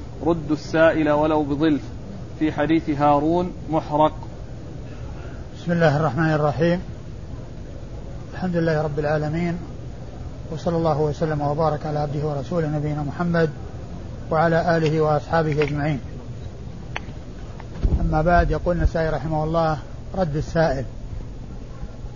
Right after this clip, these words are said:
Speaker 2: مقصود النسائي من هذه الترجمة هو أن السائل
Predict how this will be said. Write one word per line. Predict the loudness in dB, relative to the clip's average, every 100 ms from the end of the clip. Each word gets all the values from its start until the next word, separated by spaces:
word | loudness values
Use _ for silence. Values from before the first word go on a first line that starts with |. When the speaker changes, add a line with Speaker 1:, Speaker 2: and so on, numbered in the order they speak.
| -10 -6 -2 -2 -6 -12 -6
Speaker 2:
مقصود | -4 0 4 4 6
النسائي | 4 4 2 0 4 2 4
من | 2
هذه | 2 2
الترجمة | 2 2 2 2 2 2 0 -4 -6 -6 -8 -10 -8 -4 -2
هو | 4 4
أن | 4 2
السائل | 0 2 4 6 6 4